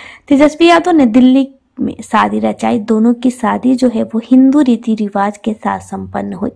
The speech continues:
तेजस्वी और उनकी दुल्हनिया दोनों एक दूसरे को छह साल से जानते हैं और पुराने दोस्त भी हैं। वही जानकारी के मुताबिक तेजस्वी की दुल्हनिया अब राजेश्वरी यादव के नाम से जानी जाएगी। तेजस्वी यादव ने अपनी स्कूल की दोस्त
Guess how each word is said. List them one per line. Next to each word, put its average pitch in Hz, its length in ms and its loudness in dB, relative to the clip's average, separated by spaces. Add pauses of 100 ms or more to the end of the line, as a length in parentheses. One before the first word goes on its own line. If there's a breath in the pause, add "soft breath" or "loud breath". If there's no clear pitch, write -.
(200)
तेजस्वी 226 460 -2
और 240 160 2
उनकी 220 280 0
दुल्हनिया 214 600 0 (540 loud breath)
दोनों 302 340 6
एक 269 200 2
दूसरे 254 340 2
को 240 200 0
छह 240 280 2
साल 208 300 -2
से 220 200 -6
जानते 196 440 -4
हैं 247 160 -2
और 208 180 -6
पुराने 196 480 -6
दोस्त 196 460 -10
भी 226 140 -2
हैं। 277 300 -6 (240)
वही 285 220 4
जानकारी 302 440 2
के 339 120 -2
मुताबिक 294 460 0 (600 loud breath)
तेजस्वी 277 360 4
की 294 120 0
दुल्हनिया 254 580 4
अब 226 160 0
राजेश्वरी 226 560 0
यादव 220 280 0
के 233 160 -4
नाम 208 240 -4
से 247 200 -2
जानी 196 340 -8
जाएगी। 196 320 -8
तेजस्वी 220 480 -6
यादव 233 260 2
ने 247 140 2
अपनी 226 380 -4
स्कूल 269 300 -2
की 247 160 -2
दोस्त 208 400 -8